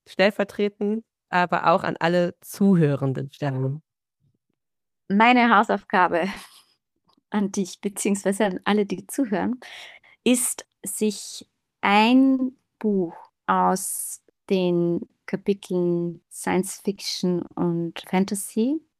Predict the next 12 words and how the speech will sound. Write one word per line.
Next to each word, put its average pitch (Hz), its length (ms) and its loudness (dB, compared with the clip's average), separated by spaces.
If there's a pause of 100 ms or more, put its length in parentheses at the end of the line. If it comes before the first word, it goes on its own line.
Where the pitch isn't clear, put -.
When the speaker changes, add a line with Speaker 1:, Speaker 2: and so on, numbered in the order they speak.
(180)
Speaker 2:
oder 285 800 4 (120)
aus 165 720 -4 (440)
der 170 80 -6
Schullektüre, 220 1200 -2 (220)
aus 190 160 -2
dem 180 100 -2
Schullektüre-Kapitel 220 1040 -6 (160)
oder 202 800 4
aus 190 220 -2
der 180 100 -2
Lyrik 180 720 -4 (360)
auszusuchen, 190 880 -2